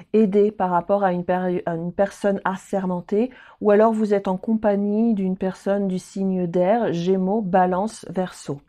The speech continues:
Il y a des discussions avec une personne. Alors ça peut parler d'attachement, hein, d'attachement, euh, au niveau d'une personne, au niveau d'une relation,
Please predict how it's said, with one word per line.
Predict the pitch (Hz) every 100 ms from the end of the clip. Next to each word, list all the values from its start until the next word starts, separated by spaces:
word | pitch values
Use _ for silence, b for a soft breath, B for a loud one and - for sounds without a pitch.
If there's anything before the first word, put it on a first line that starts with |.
| _ _ _ _ _ _ _ _ _ B B -
Il |
y |
a | 208
des | 196 220
discussions | 220 254 - 240 - 214 220 269 _ _ B B B B
avec | 196 196 208 220
une | 208
personne. | 202 196 - - 175 208 - B B B
Alors | - 165 165
ça | 202
peut | 185 226
parler | 220 202 190 185 202 220
d'attachement, | 202 196 196 185 - - 151 - _ -
hein, | 147 175
d'attachement, | 180 175 175 - 160 160 208 B B B
euh, | - 170 165 -
au | 196
niveau | 202 190 202
d'une | 185 185
personne, | 180 175 - 170 196
au |
niveau | 185 175 180
d'une | 175 180
relation, | 170 170 160 - 170 202